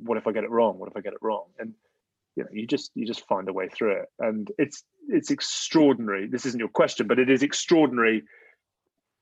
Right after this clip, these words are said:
how, like anything you do in life, once you start getting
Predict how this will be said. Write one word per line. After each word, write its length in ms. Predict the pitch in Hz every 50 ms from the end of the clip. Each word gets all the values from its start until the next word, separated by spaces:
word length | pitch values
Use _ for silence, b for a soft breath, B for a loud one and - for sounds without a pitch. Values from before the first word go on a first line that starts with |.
| _ _
how, 320 | - - 139 131 135 151 - -
like 220 | 180 165 151 -
anything 380 | 165 175 170 151 - 123 107 107
you 100 | 107 110
do 160 | - 120 110
in 60 | 104
life, 180 | 107 107 107 107 _
once 220 | - 151 147 147 -
you 80 | 139
start 240 | - - 131 120 120
getting 220 | 123 120 117 113